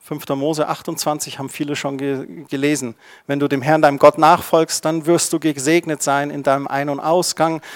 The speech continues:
dann wirst du gesegnet sein von Kopf bis Fuß, et cetera, et cetera. Wenn du aber nicht, dann wird verflucht sein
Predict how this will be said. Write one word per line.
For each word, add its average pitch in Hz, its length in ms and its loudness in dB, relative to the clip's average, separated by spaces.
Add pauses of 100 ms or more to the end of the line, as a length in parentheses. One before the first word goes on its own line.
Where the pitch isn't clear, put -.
(220)
dann 139 100 -8
wirst - 140 -6
du 143 60 -12
gesegnet 147 460 0
sein 143 180 0
von 143 160 -4
Kopf - 280 -6
bis - 180 -6
Fuß, 175 400 -2
et - 160 -12
cetera, 139 380 -6
et 127 120 -10
cetera. 127 440 -8 (520)
Wenn 160 140 2
du 180 100 8
aber 147 180 2
nicht, 190 360 0
dann 185 180 4
wird 165 140 0
verflucht - 500 -2
sein 143 480 -4